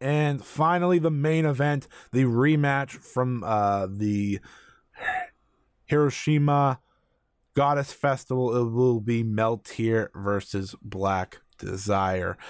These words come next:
So great matches to look forward to once again from Stardom. And that is our Stardom, uh, segment, A K R free segment here on the Five Star Joshi Show. If you wanna follow me, if you wanna check out all the content I have going out, of course, you can follow me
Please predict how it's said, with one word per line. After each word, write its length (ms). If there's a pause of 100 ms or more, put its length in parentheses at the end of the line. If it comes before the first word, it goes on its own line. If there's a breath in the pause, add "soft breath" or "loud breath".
(140)
So 220
great 560
matches 600
to 100
look 180
forward 360
to 140
once 320
again 340
from 280
Stardom. 600 (200 loud breath)
And 180
that 180
is 160
our 160
Stardom, 720 (500 soft breath)
uh, 220
segment, 580 (320)
A 120
K 220
R 160
free 320
segment 500
here 240
on 80
the 80
Five 380
Star 300
Joshi 360
Show. 340 (360 loud breath)
If 260
you 120
wanna 160
follow 400
me, 180
if 220
you 100
wanna 220
check 260
out 160
all 160
the 60
content 480
I 140
have 200
going 320
out, 120
of 80
course, 260
you 60
can 60
follow 200
me 120